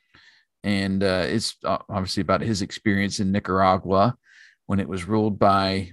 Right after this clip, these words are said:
we'll say, Somoza. I won't say his full name there. Uh, and his battle against insurgents during the nineteen seventy-nine Nicaraguan Revolution. The movie was directed by David Nelson. He is the son of Ozzie and Harriet Nelson,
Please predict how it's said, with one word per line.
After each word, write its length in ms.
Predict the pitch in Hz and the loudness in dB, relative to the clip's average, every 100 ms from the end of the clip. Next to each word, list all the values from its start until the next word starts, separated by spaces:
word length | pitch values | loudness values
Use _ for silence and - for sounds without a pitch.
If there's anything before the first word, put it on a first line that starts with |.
| - | -10
we'll 100 | 95 | -4
say, 200 | - 95 | 0 0
Somoza. 840 | - 98 95 123 127 101 101 113 107 | 0 -2 4 6 6 4 2 2 0
I 40 | |
won't 220 | 107 - | -2 0
say 100 | - | 2
his 180 | - 139 | 4 4
full 240 | - 156 139 | 4 6 6
name 320 | 117 113 104 | 6 4 2
there. 260 | 104 123 - - - _ _ | 2 0 -4 -16 -20 _ _
Uh, 380 | 123 110 107 104 - | 6 6 4 -2 -4
and 220 | 127 131 | 2 4
his 200 | 127 113 | 6 6
battle 360 | 107 110 107 101 | 6 6 6 4
against 520 | 107 101 - - - | 2 -2 -2 -8 -4
insurgents 680 | 107 92 - 110 95 98 - | -4 0 2 4 2 -4 -4
during 340 | 101 98 92 | -2 -2 -2
the 200 | 92 90 | -2 -4
nineteen 400 | 82 101 104 101 | -2 -2 0 -2
seventy-nine 680 | - 101 95 95 92 92 92 _ - _ - | -2 0 0 0 -2 -4 -6 _ -20 _ 0
Nicaraguan 960 | 117 117 107 101 101 104 95 92 90 - _ | 0 2 2 2 2 0 0 -2 -6 -14 _
Revolution. 840 | 95 85 87 113 170 - 82 92 - _ - - - _ - | -4 -4 0 2 2 2 -2 -4 -8 _ -20 -20 -20 _ 0
The 260 | 107 104 | 2 4
movie 260 | 110 127 127 | 6 6 6
was 160 | 113 | 4
directed 600 | - 107 127 175 139 107 | 2 2 4 4 0 2
by 240 | 120 107 104 | 4 4 4
David 380 | 110 101 98 101 | 2 2 0 2
Nelson. 760 | 117 170 - - 92 107 135 _ _ _ - | 4 4 2 0 0 -2 -4 _ _ _ -4
He 160 | 110 123 | 2 2
is 140 | 104 | 4
the 120 | 117 | 0
son 400 | 110 113 113 123 | 0 2 2 2
of 220 | - 110 - | 0 -2 0
Ozzie 380 | 98 101 104 117 | 0 0 2 0
and 80 | |
Harriet 500 | 95 117 190 220 143 95 | 2 4 6 8 6 4
Nelson, 680 | 98 92 - 101 143 180 | 2 2 2 2 0 -2